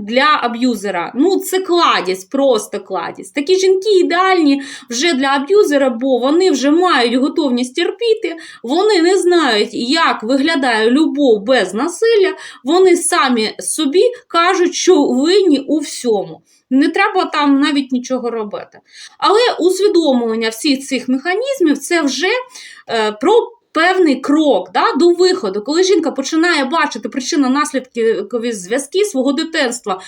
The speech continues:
в тому, як вона обирає партнерів і як вона живе сьогодні, це вже певний крок. Да? І це вже сильно змінює її бачення і починає змінювати її життя.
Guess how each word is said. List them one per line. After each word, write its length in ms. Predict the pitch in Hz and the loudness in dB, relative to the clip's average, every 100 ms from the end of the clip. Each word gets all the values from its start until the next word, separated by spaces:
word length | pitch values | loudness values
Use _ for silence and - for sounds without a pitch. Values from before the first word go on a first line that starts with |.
| - - | -20 -4
в 60 | |
тому, 300 | 359 320 254 | 0 4 2
як 340 | 220 285 269 226 | 2 0 -2 -2
вона 280 | 247 247 | -2 0
обирає 400 | 214 202 254 233 | 0 -2 -2 -2
партнерів 640 | 208 233 247 254 233 190 247 | -4 -6 -2 0 0 -2 -4
і 40 | |
як 280 | 247 254 214 | -2 -2 -4
вона 260 | 214 233 | -6 -6
живе 340 | 220 202 208 196 | -6 -6 -4 -4
сьогодні, 580 | - 240 453 539 311 - - - | -4 0 2 2 -2 -4 -16 -12
це 200 | - 480 | -2 0
вже 380 | 359 190 349 415 | 0 0 0 0
певний 380 | 240 269 285 240 | -2 0 2 0
крок. 520 | 233 262 277 220 - - _ _ | 0 0 2 2 0 -8 _ _
Да? 180 | 208 359 466 - | -2 0 0 0
І 60 | |
це 180 | 277 320 | -2 0
вже 220 | 277 294 | 0 0
сильно 760 | 320 - - 359 359 262 202 - | -2 -4 -4 -2 0 0 -2 -4
змінює 720 | 226 196 233 277 339 349 285 - | -8 -6 -2 0 2 2 0 -2
її 500 | 220 254 247 285 254 - - | -2 -2 0 0 -2 -10 -14
бачення 560 | 202 320 466 440 294 226 | -4 0 0 0 2 0
і 40 | |
починає 500 | 226 277 269 339 359 | 0 -6 -2 0 0
змінювати 540 | 254 320 339 294 285 277 | 0 2 2 2 0 -2
її 200 | 269 269 | 0 -2
життя. 580 | 269 269 - 214 - | -2 -6 -8 -8 -8